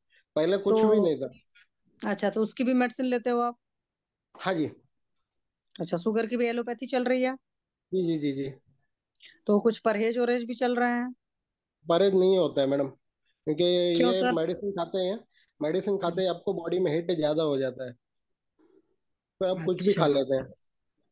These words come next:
Speaker 2: मतलब परहेज कुछ भी नहीं चलता है
Speaker 1: नहीं, नहीं,
Speaker 2: और
Speaker 1: नहीं,
Speaker 2: नींद
Speaker 1: नहीं।
Speaker 2: भी है,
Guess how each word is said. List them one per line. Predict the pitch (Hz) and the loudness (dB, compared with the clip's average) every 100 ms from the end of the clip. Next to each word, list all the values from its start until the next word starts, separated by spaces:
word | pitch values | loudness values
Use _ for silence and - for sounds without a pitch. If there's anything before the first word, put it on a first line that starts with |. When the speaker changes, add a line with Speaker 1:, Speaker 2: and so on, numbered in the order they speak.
| _ _ _ _ _ _ 202 | _ _ _ _ _ _ 0
Speaker 2:
मतलब | 190 202 202 | 2 0 0
परहेज | 202 214 220 | -2 -2 -4
कुछ | 247 220 | -4 -2
भी | 226 | 2
नहीं | 226 226 | 2 2
चलता | 226 220 226 220 | 0 0 -2 -2
है | 226 240 - 170 | -4 -6 -6 -2
Speaker 1:
नहीं, | 190 | 2
नहीं, | 185 | 4
Speaker 2:
और | 202 | 4
Speaker 1:
नहीं, | 156 | 4
Speaker 2:
नींद | 220 160 | 4 4
Speaker 1:
नहीं। | 156 | 4
Speaker 2:
भी | 240 | 2
है, | 233 | 0